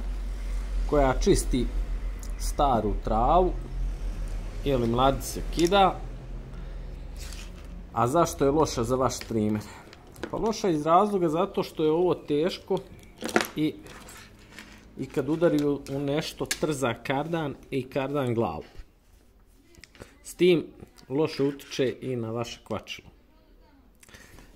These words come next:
Prema tome, prije nego što stavite ovo na neki jeftini trimer, imajte to u vidu da nije za njega. Čak nije ni za ove skupe trimere brendirane koji imaju bolje kardane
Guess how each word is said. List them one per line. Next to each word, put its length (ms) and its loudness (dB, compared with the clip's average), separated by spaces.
Prema 240 -4
tome, 480 2
prije 180 2
nego 220 0
što 200 -12
stavite 580 2
ovo 280 2
na 140 2
neki 420 0
jeftini 640 0
trimer, 460 -6
imajte 360 -6
to 180 -2
u 160 2
vidu 340 0
da 200 0
nije 260 6
za 160 -6
njega. 300 -12
Čak 220 -10
nije 200 -2
ni 120 0
za 140 -2
ove 200 0
skupe 440 -6
trimere 440 -4
brendirane 600 -2
koji 220 -6
imaju 260 -2
bolje 280 -2
kardane 580 -8